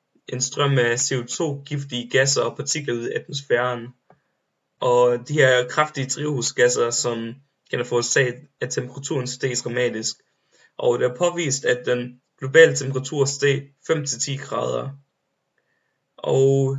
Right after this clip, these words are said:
smeltning af Sibiriens permafrost kan også have frigjort store mængder af metan,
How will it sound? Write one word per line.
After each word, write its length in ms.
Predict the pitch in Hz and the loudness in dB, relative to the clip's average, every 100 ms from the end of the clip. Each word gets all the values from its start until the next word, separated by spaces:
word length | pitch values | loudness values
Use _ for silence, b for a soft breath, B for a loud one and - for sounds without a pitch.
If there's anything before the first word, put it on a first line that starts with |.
| 139 | -6
smeltning 640 | - - 165 196 185 156 | -6 -4 -2 -2 -2 -2
af 80 | 135 | 2
Sibiriens 540 | 135 135 160 139 135 - | 0 0 -2 -2 -2 -6
permafrost 640 | 143 151 151 - 123 - | -4 -2 -2 -2 -2 -2
kan 420 | 131 117 120 139 - | -4 -6 -8 -12 -8
også 200 | 147 139 | -6 0
have 140 | 131 - | -2 -2
frigjort 480 | 151 139 131 120 120 _ _ - | -8 -6 -2 -2 -4 _ _ -16
store 300 | - 147 143 | -4 -2 0
mængder 320 | 127 135 117 | -2 -2 -4
af 140 | 113 | -4
metan, 600 | 170 - - 160 143 143 | -6 -4 0 0 0 -4